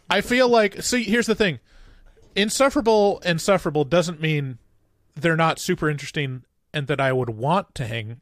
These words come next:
out with them. It's, as you're hanging out with them,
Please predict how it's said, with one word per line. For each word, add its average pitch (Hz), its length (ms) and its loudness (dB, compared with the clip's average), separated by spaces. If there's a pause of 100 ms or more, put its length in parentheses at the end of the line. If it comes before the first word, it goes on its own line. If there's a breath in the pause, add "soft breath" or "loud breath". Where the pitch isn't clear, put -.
out 117 200 -6
with 107 160 -8
them. 104 240 -10 (440 soft breath)
It's, 160 320 -2 (260)
as 196 340 0
you're 202 140 2
hanging 170 320 -2
out 156 180 -2
with 131 120 -4
them, 123 280 -6